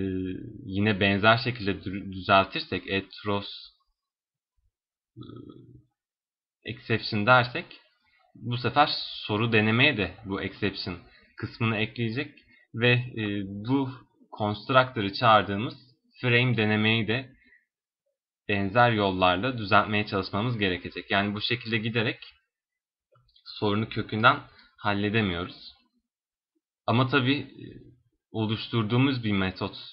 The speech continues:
bunu, e, throw edebilecekse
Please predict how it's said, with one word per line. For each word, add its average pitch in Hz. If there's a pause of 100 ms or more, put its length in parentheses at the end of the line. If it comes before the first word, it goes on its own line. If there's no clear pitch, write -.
(100)
bunu, 98 (520)
e, 98 (1600)
throw 101
edebilecekse 120